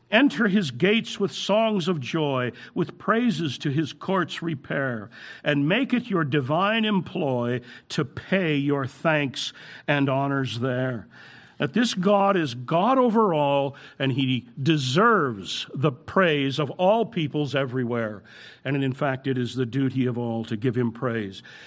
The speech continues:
And so the psalmist is in Israel, referring to the temple, calling all the world, "Come and offer praise and sing to this God." Now, interestingly, Psalm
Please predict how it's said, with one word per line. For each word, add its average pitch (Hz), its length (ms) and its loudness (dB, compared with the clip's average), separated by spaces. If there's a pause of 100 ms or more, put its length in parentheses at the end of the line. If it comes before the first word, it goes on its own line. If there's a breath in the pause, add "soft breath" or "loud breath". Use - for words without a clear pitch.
(120)
And 151 100 -4
so 170 160 -2
the 147 100 -2
psalmist 185 560 -2
is 160 140 -6 (480 loud breath)
in 147 180 0
Israel, 160 540 0 (420 loud breath)
referring 165 500 -2
to 196 60 2
the 202 100 2
temple, 135 520 -4 (320 loud breath)
calling 131 300 -2
all 247 360 4
the 240 80 2
world, 160 500 0 (180)
"Come 196 300 4
and 170 100 0
offer 156 360 -2
praise 135 640 -2 (400 loud breath)
and 135 180 -2
sing 117 600 -2 (300 loud breath)
to 139 160 0
this 117 220 -4
God." 110 480 -6 (1500)
Now, 147 140 2
interestingly, 147 1160 0
Psalm 165 480 0